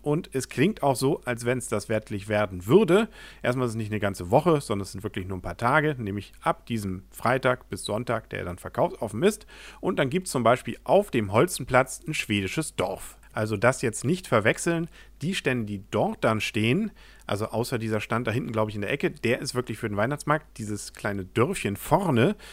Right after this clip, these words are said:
das ist dann für den Schwedenmarkt. Also insbesondere gibt's auf dem Holzenplatz Holzhütten im schwedischen Stil und einen überdachten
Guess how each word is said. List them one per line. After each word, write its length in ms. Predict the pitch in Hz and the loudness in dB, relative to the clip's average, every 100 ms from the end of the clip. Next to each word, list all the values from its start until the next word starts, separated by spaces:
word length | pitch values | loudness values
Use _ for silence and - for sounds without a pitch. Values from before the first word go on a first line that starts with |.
| - - | -16 -4
das 260 | 110 117 | 0 0
ist 220 | - - 135 | 0 -4 -2
dann 200 | 131 - | -2 -4
für 140 | - | -2
den 120 | 113 - | -2 0
Schwedenmarkt. 800 | 120 107 92 90 82 - - - - | 2 2 0 -4 -6 -8 -18 -20 -2
Also 180 | 117 117 | 0 0
insbesondere 520 | 151 - 123 123 127 | -2 2 4 4 4
gibt's 180 | 117 - | 0 -2
auf 100 | 117 | 0
dem 180 | 117 98 | 0 2
Holzenplatz 680 | 113 - 101 104 98 - - | 2 0 -4 -2 -2 0 6
Holzhütten 920 | 151 185 - - 147 170 165 156 151 | 8 8 4 2 4 4 2 0 0
im 160 | 120 | -2
schwedischen 500 | 104 - 143 131 113 | -2 0 0 -2 -6
Stil 300 | 107 - 180 - | -6 -2 -2 -2
und 260 | 156 - | -6 -4
einen 160 | 117 120 | -4 -4
überdachten 580 | 117 110 113 - - | 0 2 2 -2 -6